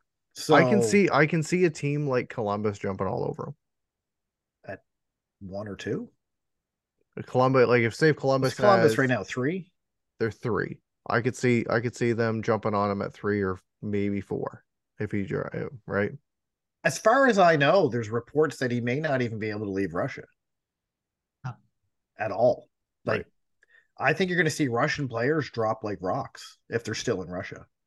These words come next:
Speaker 2: Yeah. Hard to say.
Speaker 1: Hard to say. Like,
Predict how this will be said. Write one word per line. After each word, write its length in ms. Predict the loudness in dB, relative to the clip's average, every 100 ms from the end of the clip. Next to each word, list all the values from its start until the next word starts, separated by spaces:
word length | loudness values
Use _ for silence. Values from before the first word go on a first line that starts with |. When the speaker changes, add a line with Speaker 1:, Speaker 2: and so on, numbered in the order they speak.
| _ _
Speaker 2:
Yeah. 220 | -2 0 -2 -12 _ _ _ _ _ _ _ _ _ _ _ _ _ _ _ _ _ _ _ _ _ _ _ _ _ _ _ _
Hard 140 | -10
to 60 | -6
say. 160 | -6 -6 _ _ _ _ _ _ _ -10
Speaker 1:
Hard 180 | -8 -8
to 60 |
say. 320 | -6 -6 -6 -8 _ _ _ _ _ _
Like, 220 | -4 -4